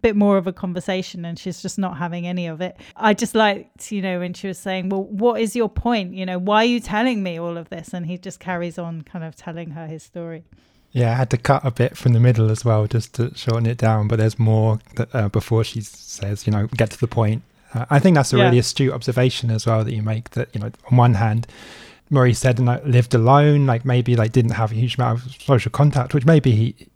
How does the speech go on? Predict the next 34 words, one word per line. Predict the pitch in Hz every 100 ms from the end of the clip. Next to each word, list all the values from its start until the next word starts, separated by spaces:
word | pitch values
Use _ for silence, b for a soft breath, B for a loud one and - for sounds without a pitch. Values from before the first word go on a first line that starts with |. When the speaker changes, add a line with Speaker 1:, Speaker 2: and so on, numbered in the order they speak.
| _ -
Speaker 2:
he | 135 120
was | 104
happy | 131 - 120
with, | 107 110 -
but | 110 - 147 139 135
I | 127
get | 135
the | 131
impression, | 117 127 120 120
like, | 113 120 - _ _ _ _
also | - 131 - 120
someone | 110 120 120
happy | 117 113 117
to | 120
be | 113
speaking | 113 139 117 131
to |
someone | - 123 113
on | 110
the | 113
phone, | - 117 107 107 B B B
whereas | 120 107
the | 110
producer, | 120 127 120 - 110
you | 110
know, | 104 101
busy, | - 127 117 113 113
all | 139 113
business, | 123 117 107 110 113 -
like, | - 104
"I | 110
just | 98
w-, | - - -
wanna | 113 110